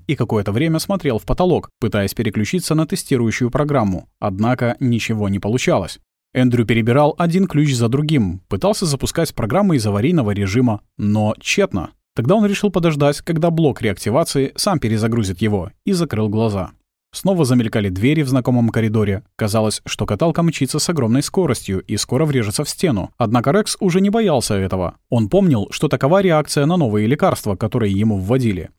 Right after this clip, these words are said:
Благодаря им он все лучше чувствовал свои мышцы. У него окрепли челюсти, и он научился есть сырые овощи.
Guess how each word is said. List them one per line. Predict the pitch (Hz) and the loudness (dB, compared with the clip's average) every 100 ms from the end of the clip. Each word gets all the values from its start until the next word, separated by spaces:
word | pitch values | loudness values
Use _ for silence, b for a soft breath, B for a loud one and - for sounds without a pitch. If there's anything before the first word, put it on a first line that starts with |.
| - | -2
Благодаря | 120 123 120 107 | 2 2 4 2
им | 107 160 180 | 2 2 2
он | 113 110 | -2 -2
все | - 165 | 0 0
лучше | 226 214 | 0 -2
чувствовал | 180 170 - 156 151 | -4 -4 -2 -2 -2
свои | 160 117 | 0 0
мышцы. | 110 131 - - - _ | 2 2 0 -6 -8 _
У | 104 | -2
него | 101 110 110 | 0 2 0
окрепли | 113 95 95 | 0 -2 -4
челюсти, | - 160 160 - | -2 0 -2 -2
и | 139 - | -4 0
он | 180 180 | 0 2
научился | 175 175 - 127 - | 2 0 0 0 0
есть | 120 117 - - | 0 0 -4 -6
сырые | 180 143 104 | -2 0 0
овощи. | - 120 98 - - | 0 0 0 -4 -6